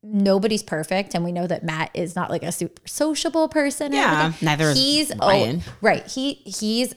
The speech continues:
Speaker 1: like, one thing I will always sing him praises for is he's, he allows me to be very autonomous. Or I
Speaker 2: Yeah.
Speaker 1: shouldn't even say allows, like, he, he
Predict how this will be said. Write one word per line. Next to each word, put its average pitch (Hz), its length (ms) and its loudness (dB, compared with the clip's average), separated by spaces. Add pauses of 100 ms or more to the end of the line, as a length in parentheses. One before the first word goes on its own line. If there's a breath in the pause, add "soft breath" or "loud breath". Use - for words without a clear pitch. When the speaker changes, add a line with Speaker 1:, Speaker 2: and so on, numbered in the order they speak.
(140)
Speaker 1:
like, 185 260 0
one 190 360 2
thing 202 220 0
I 185 60 2
will 175 220 0
always 175 360 2
sing 175 160 -2
him 175 120 0
praises 170 440 -6
for 185 160 0
is 175 120 -4
he's, 175 240 -6
he 202 180 0
allows 175 420 -2
me 208 100 2
to 208 80 2
be 208 120 -2
very 160 540 -2
autonomous. - 800 -8
Or 208 100 4
I 214 40 8
Speaker 2:
Yeah. 247 100 10
Speaker 1:
shouldn't 262 160 6
even 262 120 4
say 226 160 2
allows, 170 480 2
like, 156 180 -2 (260 loud breath)
he, 294 300 0 (240)
he 277 680 -2